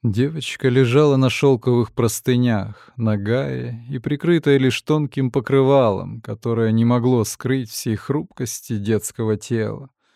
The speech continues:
Одни косточки. Рядом сидел маг.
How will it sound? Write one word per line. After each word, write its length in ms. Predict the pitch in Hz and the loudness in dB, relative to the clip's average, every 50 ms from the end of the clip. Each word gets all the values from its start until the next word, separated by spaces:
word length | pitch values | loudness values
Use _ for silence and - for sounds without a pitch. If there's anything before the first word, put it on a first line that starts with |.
| _ _ _ _ _ _ | _ _ _ _ _ _
Одни 440 | - 147 131 123 127 139 156 156 139 | -10 -8 -8 -8 -6 -6 -6 -6 -6
косточки. 880 | 110 - - 165 165 - - - - - - - - - - - - - _ _ _ _ _ _ _ _ _ _ - | -8 -8 -6 -6 -6 -6 -8 -12 -14 -16 -16 -14 -16 -16 -16 -18 -20 -20 _ _ _ _ _ _ _ _ _ _ -2
Рядом 400 | 123 135 143 139 127 131 127 117 | 0 0 0 0 0 0 0 0
сидел 440 | - - 131 120 117 127 120 120 | 0 -2 -4 0 2 4 4 4
маг. 480 | 120 123 123 117 101 - 98 92 - _ | 4 4 4 2 0 -2 -6 -12 -16 _